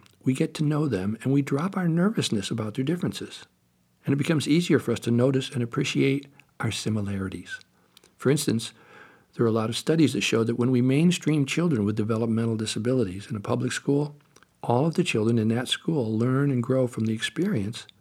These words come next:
of being around kids who are different than they are. And they build skills and understanding, getting along with people who look different or come from different cultures. Overcoming our own fear of rejection is necessary for us to break out of our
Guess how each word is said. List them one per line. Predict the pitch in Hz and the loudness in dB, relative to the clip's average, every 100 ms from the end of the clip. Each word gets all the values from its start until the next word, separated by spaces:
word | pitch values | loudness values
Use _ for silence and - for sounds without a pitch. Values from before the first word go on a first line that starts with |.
| _ - | _ -6
of | 185 175 | -4 0
being | 120 127 | 2 2
around | 117 120 127 - | 0 -2 -4 -4
kids | 123 101 135 - - _ | 0 0 -2 -8 -18 _
who | - | -2
are | 143 | 0
different | 127 123 143 | 2 0 0
than | 151 | -2
they | 147 196 | -2 -2
are. | 120 98 - _ - - _ | -6 -10 -18 _ -20 -20 _
And | 139 | 2
they | 147 | 2
build | 151 170 | 4 0
skills | 165 - 180 185 123 - | 0 -2 0 2 0 0
and | 101 | -2
understanding, | 113 120 - 139 143 104 98 98 - - - _ | 0 -2 -2 0 0 -2 -6 -10 -20 -20 -20 _
getting | 117 127 | -4 0
along | 135 131 151 | 0 0 2
with | 123 | -2
people | - 120 117 | -2 -4 -2
who | 165 | 0
look | 143 170 175 | 2 2 0
different | 110 - 113 | -2 -2 -6
or | 117 | -6
come | 117 123 | -4 -4
from | 117 113 | -2 -2
different | 107 - 113 | -4 -4 -8
cultures. | 107 - - 98 - _ _ _ _ - - - - - - _ _ _ | -8 -8 -10 -12 -16 _ _ _ _ -20 -20 -20 -20 -20 -20 _ _ _
Overcoming | 139 156 190 147 143 131 | 4 6 4 4 4 4
our | 123 | 4
own | 127 | 2
fear | 127 123 | 2 2
of | 110 | 2
rejection | 107 117 107 117 | 2 0 0 -2
is | 104 113 | -2 0
necessary | 135 147 165 - 127 120 | 2 2 0 -2 0 0
for | 120 - | -2 -2
us | - | -2
to | - | -4
break | 131 110 131 | -2 0 0
out | 104 104 | -4 -4
of | 113 | -4
our | 113 | -6